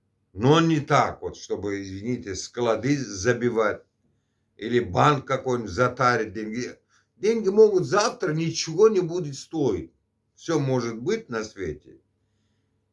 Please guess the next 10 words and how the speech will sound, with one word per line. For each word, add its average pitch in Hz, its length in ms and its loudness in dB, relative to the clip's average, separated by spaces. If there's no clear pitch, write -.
Ни 247 280 2
деньги, 165 640 6
ни 147 320 -4
недвижимость, 151 1300 -2
ни 196 220 2
машина, 165 800 2
ничего 185 540 4
не 202 160 0
будет 185 440 -4
стоить. 117 600 -2